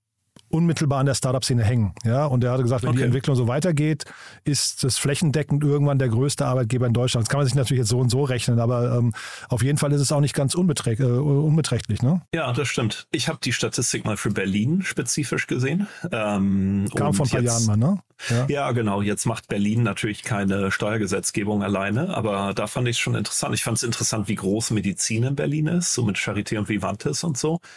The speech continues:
Speaker 2: Ähm, aber dann kam ziemlich schnell auch die, die zumindest breitere Digitalindustrie.
Speaker 1: Und von daher wäre so eine Lobby zumindest, also wenn man darauf verweist, ähm, jetzt auch nicht ganz zahnlos, glaub ich, ne?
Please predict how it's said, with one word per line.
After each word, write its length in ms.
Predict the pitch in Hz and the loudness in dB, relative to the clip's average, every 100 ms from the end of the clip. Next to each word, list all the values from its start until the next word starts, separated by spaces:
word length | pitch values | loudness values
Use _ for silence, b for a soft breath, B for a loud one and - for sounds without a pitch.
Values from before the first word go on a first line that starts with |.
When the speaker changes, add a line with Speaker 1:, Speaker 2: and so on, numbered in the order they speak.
| B _ | B _
Speaker 2:
Ähm, 800 | 113 104 101 98 101 101 101 - | -2 0 2 2 2 2 0 -2
aber 220 | - 101 | -4 -4
dann 320 | 87 92 101 107 | -2 -2 -2 -2
kam 340 | - 113 120 | -2 -2 -2
ziemlich 360 | - 135 131 - | -2 -2 -2 -2
schnell 220 | 131 131 | -2 -2
auch 220 | - 120 | -2 -4
die, 480 | - 117 117 113 120 | 0 0 2 0 -2
die 360 | - 113 107 123 | -2 0 0 -4
zumindest 560 | - 110 110 - - | -2 0 0 -2 -6
breitere 480 | - 92 98 - 120 | -6 -4 -4 -2 -2
Digitalindustrie. 960 | 110 107 - 110 127 110 92 - - 90 - | -2 -2 -4 -4 -2 -2 -4 -4 -6 -8 -2
Speaker 1:
Und 60 | 131 | 0
von 160 | 143 | 0
daher 320 | 120 131 156 | 0 0 0
wäre 120 | 143 139 | 2 2
so 60 | |
eine 100 | 143 | 2
Lobby 360 | 131 135 165 151 | 2 2 0 0
zumindest, 400 | - 143 139 - | 0 2 2 2
also 160 | 131 | 2
wenn 120 | 120 131 | 4 2
man 80 | 127 | 2
darauf 260 | 123 151 | 0 0
verweist, 500 | - 131 127 139 - | -2 0 0 0 0
ähm, 520 | 151 135 131 127 123 | 0 2 2 0 0
jetzt 160 | 127 120 | -2 0
auch 80 | 131 | 0
nicht 160 | 131 | 0
ganz 320 | - 131 - - | 0 0 -2 -2
zahnlos, 500 | 123 117 113 110 - | -2 0 2 0 -2
glaub 220 | 110 104 | -2 -2
ich, 100 | 107 | 0
ne? 160 | 139 | 0